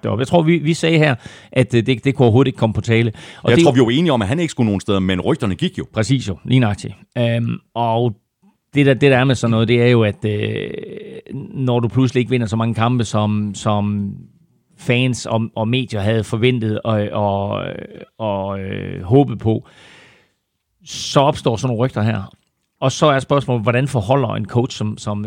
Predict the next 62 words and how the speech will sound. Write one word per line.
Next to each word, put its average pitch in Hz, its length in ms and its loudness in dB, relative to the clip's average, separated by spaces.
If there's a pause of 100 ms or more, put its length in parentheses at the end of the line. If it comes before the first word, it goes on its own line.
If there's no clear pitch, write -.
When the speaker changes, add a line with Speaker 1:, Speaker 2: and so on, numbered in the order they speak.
Speaker 1:
John 104 120 -10
Harbaugh 123 400 -2
sig 113 140 -2
til 104 120 -8
det, 120 140 2
og 110 40 0
hvordan 113 180 -4
forholder 120 300 0
organisationen 104 640 -4
sig 107 140 -2
til 104 140 -8
det, 113 60 0
ikke? 117 280 0
Altså, 107 220 -2 (120)
vi 123 180 0
hører 127 180 4
ikke 117 140 0
noget 120 100 2
om, 123 60 0
hvad 110 80 -4
der 98 60 -6
sker 131 180 0
på 107 100 -2
de 104 80 0
interne 117 340 0
linjer. 107 240 -2 (220)
Jeg 113 100 -2
tror 98 140 -6
aldrig 120 160 0
nogensinde, 113 300 0
at 98 80 -2
der 107 60 0
har 98 140 0
været 98 220 -2
snak 113 240 0
om 113 140 0
det 101 140 -2
på 110 100 0
de 101 80 0
interne 107 300 -2
linjer, 107 200 0
Speaker 2:
Tror - 40 -2
jeg - 40 -6
heller 85 120 -4
ikke. 107 80 0
Speaker 1:
at 92 40 -6
han 113 120 0
skulle 110 200 -4
væk. 113 140 -4 (500)
Og 127 100 2
så 135 100 2
viser 117 340 0
han 117 180 2
jo 110 100 2
også 117 160 0
bare, 107 300 0 (240)
hvor 113 100 -2
dygtig 120 300 0
en 101 80 -2
coach 120 280 -2
han 107 80 0
er, 110 120 -2